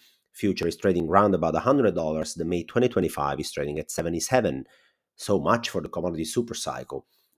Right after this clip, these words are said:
What I'm gonna say here is that if you believe a long-term structural transition towards a more marked demand-supply imbalance in commodities is coming,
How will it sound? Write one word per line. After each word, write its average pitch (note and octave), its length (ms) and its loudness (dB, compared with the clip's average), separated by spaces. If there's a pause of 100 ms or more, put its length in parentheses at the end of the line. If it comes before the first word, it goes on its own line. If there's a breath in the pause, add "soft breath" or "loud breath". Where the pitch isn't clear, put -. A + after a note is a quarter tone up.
(120)
What G#2 220 0
I'm G2+ 240 4
gonna A2+ 200 4
say C#3+ 280 0
here F#2 180 0
is E2+ 120 -2
that F2 140 -2
if A#2+ 160 -4
you C#3 60 0
believe G#2+ 380 0
a E2 40 2
long-term F#2 380 2
structural F2 440 -4
transition D#2 760 -2
towards D#2 420 -2
a D#2+ 100 0
more G#2 500 6
marked E2+ 560 0
demand-supply D#2+ 680 -4
imbalance D#2 440 -4
in D2+ 80 -10
commodities E2 480 -8
is - 140 -8
coming, C#2+ 540 0